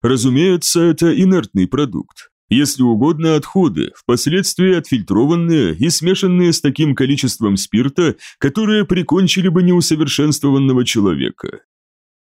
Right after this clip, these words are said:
Он сделал паузу и внимательно посмотрел на меня.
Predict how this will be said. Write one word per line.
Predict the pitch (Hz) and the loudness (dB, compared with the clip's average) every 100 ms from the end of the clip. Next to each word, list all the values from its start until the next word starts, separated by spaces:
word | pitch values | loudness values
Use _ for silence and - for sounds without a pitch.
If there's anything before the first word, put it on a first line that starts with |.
| _ - | _ -2
Он | 139 160 | 0 0
сделал | 113 135 123 92 | 0 0 2 0
паузу | 110 147 180 143 156 | 0 0 0 -2 -2
и | 87 147 | 0 -2
внимательно | 160 170 196 196 190 185 | 0 0 0 2 2 2
посмотрел | 170 170 147 123 120 | 0 -2 -2 0 0
на | 117 | 0
меня. | 117 98 67 | 0 -2 -4